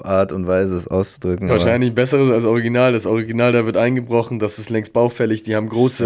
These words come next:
Speaker 1: Stimmt.
Speaker 2: Renovierungsmaßnahmen angekündigt. Dieser legendäre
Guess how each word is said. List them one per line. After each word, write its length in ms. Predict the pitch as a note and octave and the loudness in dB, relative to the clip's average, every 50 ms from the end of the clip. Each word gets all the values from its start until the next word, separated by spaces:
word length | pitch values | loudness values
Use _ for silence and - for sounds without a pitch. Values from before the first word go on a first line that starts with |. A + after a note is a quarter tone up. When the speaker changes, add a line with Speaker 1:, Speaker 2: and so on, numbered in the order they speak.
| A2+ A2 | 0 0
Speaker 1:
Stimmt. 40 | G#2+ | 0
Speaker 2:
Renovierungsmaßnahmen 1200 | A2+ A2+ A2 G#2 A2+ B2 B2 A2+ A#2 A#2 A#2 G#2+ - A#2 A2+ A2 A2 - - A2 G#2+ G#2 F#2+ F2 | 0 -2 -2 0 0 0 0 2 0 0 -2 -2 -4 -2 0 0 0 0 -2 -2 -2 0 0 -2
angekündigt. 600 | G2+ A2 A2 G#2 - - A2+ G#2+ G#2 G2+ G2+ - _ _ _ _ _ - - - - - - | -2 -2 -4 -6 -6 -8 -8 -6 -6 -8 -8 -10 _ _ _ _ _ -20 -20 -20 -20 -16 -10
Dieser 260 | B2+ B2+ A#2 A#2+ A#2 A2+ | -8 -2 2 2 4 4
legendäre 920 | A#2+ B2 B2 A#2+ B2 A#2+ A2 B2 B2 B2 B2 A#2+ B2 A#2+ A#2+ A#2 G#2+ - | 4 4 4 4 2 2 4 4 4 4 4 2 2 2 4 2 2 -2